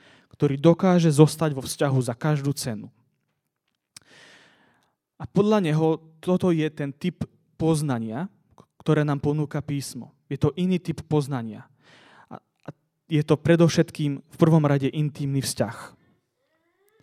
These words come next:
A cesta takéhoto poznávania,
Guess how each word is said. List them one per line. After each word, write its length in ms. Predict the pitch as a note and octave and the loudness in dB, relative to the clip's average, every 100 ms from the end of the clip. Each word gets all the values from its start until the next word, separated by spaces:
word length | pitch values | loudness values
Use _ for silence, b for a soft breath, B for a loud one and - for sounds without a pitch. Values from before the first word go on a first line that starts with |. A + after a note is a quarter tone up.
| b b b b | b b b b
A 60 | C3+ | -4
cesta 400 | - G3+ - G3+ | 4 4 4 2
takéhoto 480 | F3 F3 G3 F#3+ F3+ | 2 4 4 4 4
poznávania, 880 | E3 E3 E3 C#3+ A#2+ G#2 B2 G3 | 4 4 6 2 2 -4 -4 -4